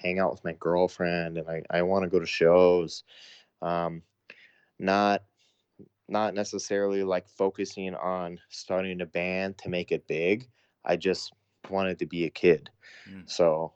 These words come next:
Speaker 1: I mean, long story short, that, that job ended up not working out after a while because I was, I was getting in trouble and not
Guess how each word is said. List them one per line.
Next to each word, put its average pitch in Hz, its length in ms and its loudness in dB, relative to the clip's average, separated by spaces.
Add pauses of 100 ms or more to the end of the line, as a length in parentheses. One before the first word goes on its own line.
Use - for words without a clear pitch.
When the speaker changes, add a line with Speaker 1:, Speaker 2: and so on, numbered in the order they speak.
(140)
Speaker 1:
I - 20 -4
mean, 95 380 -4
long 113 280 8
story 92 220 0
short, 101 280 2
that, 85 200 -2
that 85 160 2
job 82 260 0
ended 82 220 -6
up 78 140 -2 (280)
not 87 160 0
working 80 300 -4
out 110 180 0
after 90 220 -6
a 80 60 -2
while 82 300 -2
because 80 280 -12
I 80 80 -4
was, 80 380 -12 (720)
I - 20 0
was 95 100 0
getting 98 220 2
in 90 100 -4
trouble 82 600 -2
and 80 420 -8 (1600)
not 92 580 2